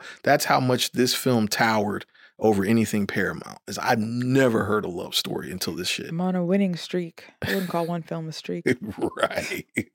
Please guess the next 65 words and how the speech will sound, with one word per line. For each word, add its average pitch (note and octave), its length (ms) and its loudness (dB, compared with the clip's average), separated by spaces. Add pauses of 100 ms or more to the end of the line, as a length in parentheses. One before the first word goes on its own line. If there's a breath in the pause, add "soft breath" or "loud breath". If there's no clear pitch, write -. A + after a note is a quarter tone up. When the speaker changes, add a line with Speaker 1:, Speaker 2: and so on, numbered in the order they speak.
Speaker 2:
Shout - 200 -2
out E4+ 180 -2
to E3 100 -4
Betty. D3+ 320 -4
I B3 80 -6
love D3+ 360 -6
her. D#3+ 160 -14 (760 loud breath)
Speaker 1:
She, D3+ 300 6 (140)
she, D#3 440 2
if A2+ 160 2
she A#3 280 4
existed, E3+ 640 2
if G#3 140 2
she's G3+ 440 4
a B2+ 100 6
real C#3 320 4
character, D3+ 580 2 (240)
'cause, - 240 -4 (200)
'cause C#3 160 0
I C#3 100 6
don't B2 180 4
know, F#2+ 140 -2
right? G2 200 -2
I G2+ 100 0
don't A2+ 120 -2
know A2+ 80 0
if G#2+ 60 -2
she - 120 0
was G#2+ 120 0
just G2+ 140 0
written G#2+ 300 0
in A2 160 -2
for, G#2 180 -4
like, F#2 260 -6
the, F2 240 -6 (640)
the, F#2 220 -2
the - 100 -10
drama. A#2+ 500 0 (140)
Speaker 2:
I C#4 60 0
hope A3+ 180 2
she's E3+ 200 -2
real, D#3 220 -2
and E3+ 100 -8
I F3 40 -6
hope A#2 180 4
Speaker 1:
I - 20 -2
Speaker 2:
that E3 220 0
they E3+ 100 4
gave D#3+ 180 0
her D#3 100 -4
her D#3 120 -8
things. D#3+ 320 -6
Speaker 1:
Man, A2 600 6
and B2 160 2
I D3 100 8
hope D#3+ 220 6
she C#3 220 6
has, A#2 280 4
like, A2 180 2
some A#2 160 -2
sort A2 220 4
of F2 100 -4
a E2+ 60 0
book C3 400 4
out - 280 -6